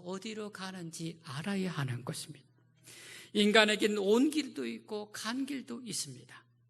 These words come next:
그 길은 하나님이 정해주신 길이 되는 것입니다. 여러분, 철새가 왔다가 갑니다. 조금 있으면 또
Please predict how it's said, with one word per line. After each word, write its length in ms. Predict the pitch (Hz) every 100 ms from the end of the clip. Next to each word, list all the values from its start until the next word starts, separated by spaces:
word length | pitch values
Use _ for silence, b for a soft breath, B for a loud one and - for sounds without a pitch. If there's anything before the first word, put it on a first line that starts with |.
| _
그 140 | 151
길은 400 | 139 135 143 143 - _ b b b
하나님이 720 | - - 226 208 196 165 151
정해주신 880 | 151 - 196 208 101 - - 113 117 - _
길이 440 | - 143 135 120 -
되는 320 | 127 120 127
것입니다. 540 | 135 - 160 151 - - B B B B B B -
여러분, 380 | 202 190 190 190
철새가 560 | - 214 - 196 185
왔다가 420 | 180 175 180 170
갑니다. 580 | 160 143 151 160 165 131 _ _ - _ _
조금 320 | - 196 175 165
있으면 680 | 160 156 - 147 147 147 147
또 500 | 180 160 165 156